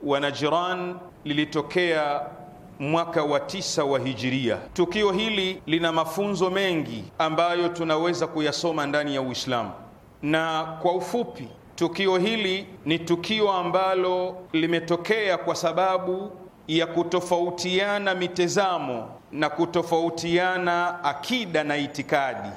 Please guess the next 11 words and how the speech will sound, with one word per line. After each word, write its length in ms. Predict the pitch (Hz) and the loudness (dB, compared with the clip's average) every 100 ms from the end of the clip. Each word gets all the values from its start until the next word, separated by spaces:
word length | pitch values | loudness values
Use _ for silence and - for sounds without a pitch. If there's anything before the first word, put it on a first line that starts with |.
| - - | -14 -2
Wakristo 840 | 151 151 190 233 - - 208 190 180 - - - - | 0 2 0 0 -2 0 0 0 -4 -8 -16 -20 -2
wa 160 | 143 170 | 2 4
Najran 720 | 175 143 175 208 220 196 196 180 - - | 2 2 2 2 2 -2 -6 -12 -18 -2
walimuambia 760 | 151 160 165 175 175 180 226 202 | 0 2 2 2 2 2 0 0
Mtume 600 | 202 226 208 147 120 95 - - | -2 -4 -2 0 -2 -6 -14 -2
na 140 | 147 | 0
wakawa 420 | 160 156 202 202 196 | 0 2 2 2 2
wanasema 720 | 185 180 - 226 214 190 170 | 2 0 0 0 0 0 2
ya 160 | 170 | 0
kwamba 540 | 170 190 190 180 170 170 | 0 0 0 0 0 0
Isa 600 | 240 226 226 214 214 | -2 -2 2 2 2